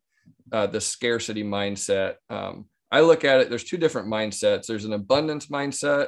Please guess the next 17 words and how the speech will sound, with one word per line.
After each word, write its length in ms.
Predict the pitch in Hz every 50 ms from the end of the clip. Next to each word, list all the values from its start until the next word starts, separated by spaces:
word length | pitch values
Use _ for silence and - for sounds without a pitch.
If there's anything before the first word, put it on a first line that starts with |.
| -
and 80 | - 117
a 80 | 110 104
scarcity 580 | - - - 113 113 110 - - 104 101 98
mindset. 640 | 101 98 98 98 95 95 - - 95 95 95 95 - _ _ _ _ _ _ _ _ _ _ _ _ _ _ -
And 180 | 120 117 110 107
the 60 | 104
scarcity 520 | - - - 156 160 160 151 - 139 131
mindset 520 | 123 120 117 117 117 117 104 - 113 104 -
says 240 | - 120 117 107 110
I 100 | 110 113
have 220 | 120 117 110 107
to 80 | - 98
protect 500 | _ - 107 104 - - 107 - - -
everything 540 | 104 95 98 101 98 - 107 98 98 95
and 100 | 95 98
I 80 | 98 104
can't 440 | 104 - - 120 117 110 107 -